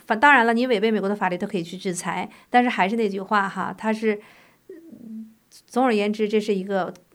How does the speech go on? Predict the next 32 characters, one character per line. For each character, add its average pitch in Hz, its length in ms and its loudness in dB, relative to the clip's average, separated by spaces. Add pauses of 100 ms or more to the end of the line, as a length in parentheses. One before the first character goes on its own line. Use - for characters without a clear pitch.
(200)
矛 196 260 4
与 214 100 0
盾 240 240 0
的 190 120 0
这 196 80 -4
样 185 120 0
一 180 40 -8
个 180 100 -8
关 196 320 0
系 196 220 -6
哈。 151 300 -6 (880)
呃， 214 560 0 (280)
现 302 220 2
在 277 140 6
这 247 80 0
个 240 80 2
网 190 200 0
络 196 160 0
上 190 220 -4
啊， 170 100 -8
还 208 200 -4
别 247 160 2
说 240 140 2
A 214 200 2
I， 196 260 2
就 240 120 -2
现 254 260 0
在 247 180 4
都 214 120 0
不 196 120 -12
像 190 260 -2
话， 202 340 0